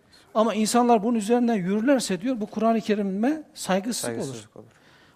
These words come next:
Speaker 1: O zaman yapacak olduğun ikinci bir şeye daha dikkat edeceksin diyorlar. Ağaçların dibine de gömmeyeceksin mushafı. Onu niye istiyor bizden? Ağaçların dibine niye gömmeyeceğiz?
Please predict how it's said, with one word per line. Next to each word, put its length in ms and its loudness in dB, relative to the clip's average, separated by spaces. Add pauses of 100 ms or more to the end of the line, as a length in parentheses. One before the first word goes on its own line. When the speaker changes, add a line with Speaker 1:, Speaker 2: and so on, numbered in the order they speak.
Speaker 1:
O 120 2
zaman 200 2
yapacak 460 4
olduğun 300 2
ikinci 360 -4
bir 40 -8
şeye 340 -2
daha 220 0
dikkat 260 -6
edeceksin 480 -6
diyorlar. 400 -4 (1080)
Ağaçların 560 0
dibine 300 -6
de 80 -6
gömmeyeceksin 640 -10 (400)
mushafı. 380 -10 (1300)
Onu 220 4
niye 180 4
istiyor 380 -4
bizden? 260 -6
Ağaçların 520 -4
dibine 300 -6
niye 160 -4
gömmeyeceğiz? 640 -10